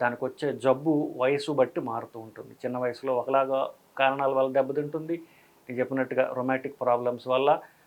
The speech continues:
కొంచెం నలభై ఏళ్ళ వయసు దాటిన తర్వాత ఈ మనిషి మెల్లగా, ఆ, లావెక్కుతాడు, షుగర్, బీపీలు వస్తాయి, సిగరెట్లు తాగడం మొదలెడతాడు. ఇట్లాంటి జబ్బుల వల్ల తనకు తాను తెచ్చుకునేటటువంటి హార్ట్ అటాక్ల వల్ల మళ్ళీ కవాటం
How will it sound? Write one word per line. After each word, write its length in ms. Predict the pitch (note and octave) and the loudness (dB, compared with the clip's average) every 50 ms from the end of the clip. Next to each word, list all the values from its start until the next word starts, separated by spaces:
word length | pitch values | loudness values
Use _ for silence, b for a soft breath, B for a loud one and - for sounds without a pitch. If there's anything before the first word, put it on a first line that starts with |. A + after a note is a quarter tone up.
| b b b - | b b b -2
కొంచెం 340 | F3+ G3+ G#3+ G#3 F#3+ E3 | -2 0 0 0 0 4
నలభై 300 | D#3 D#3 D#3+ D#3+ D3 D#3 | 6 6 6 8 8 8
ఏళ్ళ 140 | E3+ F#3 F#3 | 8 8 8
వయసు 240 | D#3+ D#3 E3+ E3 - | 8 6 6 6 6
దాటిన 300 | E3+ E3 D#3+ E3 E3+ E3 | 6 6 6 6 4 2
తర్వాత 680 | D#3 D#3 D#3 D#3 D#3 D3+ D3 - C#3+ C3+ C3 C3 C3+ b b b b _ - | 4 6 8 8 8 6 6 6 4 6 6 4 2 b b b b _ -6
ఈ 60 | C#3+ | -4
మనిషి 420 | C#3 C#3 D3 D#3 D#3+ D#3+ - D3 | -4 -2 -2 -4 -4 -4 -4 -4
మెల్లగా, 540 | C3+ C3 C3 C3 C3+ C3+ C3 C3 B2 A#2+ A#2+ b b b b b b - - | 0 2 2 4 4 6 6 6 6 4 2 b b b b b b -2 0
ఆ, 80 | C3 | 2
లావెక్కుతాడు, 880 | B2+ B2+ C3 C3+ C3+ C3+ C3 C3 - - C#3 B2 B2 B2 B2+ C3+ - - - _ _ - - C#3+ - | 4 6 8 8 8 6 4 0 0 0 2 2 2 0 -2 -4 -6 -10 -14 _ _ -20 -16 -4 -4
షుగర్, 240 | D3 C3 C3 B2+ C3 | 0 2 2 2 2
బీపీలు 400 | A#2+ B2+ C3 C3 C3+ C3 B2+ B2 | 0 -2 -4 -2 -2 0 2 2
వస్తాయి, 540 | A#2 - - - C3 B2 B2+ B2+ C3+ C#3 - - | 0 0 0 0 0 0 0 -4 -8 -10 -8 -4
సిగరెట్లు 380 | - D3+ D3+ D3+ D3 D#3 C#3+ | 0 2 2 2 2 2 4
తాగడం 320 | C#3 C3 B2 A#2+ C3 B2 B2 | 4 4 4 2 0 0 0
మొదలెడతాడు. 640 | B2+ B2 B2 A#2+ A#2 - C3+ B2 B2 A#2+ A#2+ A#2+ b b b b b b - | -2 -4 -4 -4 -2 0 0 0 0 0 -4 -8 b b b b b b -8
ఇట్లాంటి 320 | C#3+ - F3 E3+ E3 D#3 | 2 4 6 6 6 6
జబ్బుల 300 | C3+ D3+ D3+ D3+ F3+ F#3 | 6 6 6 8 8 8
వల్ల 160 | F3 E3 D#3+ | 6 6 6
తనకు 280 | E3 - D3 C#3+ D3+ D3+ | 6 4 4 4 4 4
తాను 320 | D3 - D3 D3+ E3 F3+ | 6 8 8 8 8 6
తెచ్చుకునేటటువంటి 840 | D#3 E3+ E3+ - - E3 D#3 C#3+ C3 C#3+ C#3 - D3 D3 C#3+ C#3 C3+ | 2 0 0 0 -2 -2 0 0 0 0 -2 -2 -2 -4 -4 -4 -6
హార్ట్ 320 | B2 - C3 D3 E3+ E3+ F#3 | -2 6 8 10 10 10 8
అటాక్ల 360 | E3+ F3 F3 D#3+ D3+ D3 C#3+ | 6 8 6 4 4 2 0
వల్ల 400 | C#3 C#3+ C#3+ C#3 C3 C3 C3+ - C#3+ | 2 2 2 4 4 2 2 2 0
మళ్ళీ 240 | C3 B2 B2 B2+ | -4 -2 -2 -4
కవాటం 480 | B2+ - A#2+ A#2 A2+ A2+ - - F3+ A#3 | -4 -4 -4 -4 -4 -6 -6 -8 -10 -10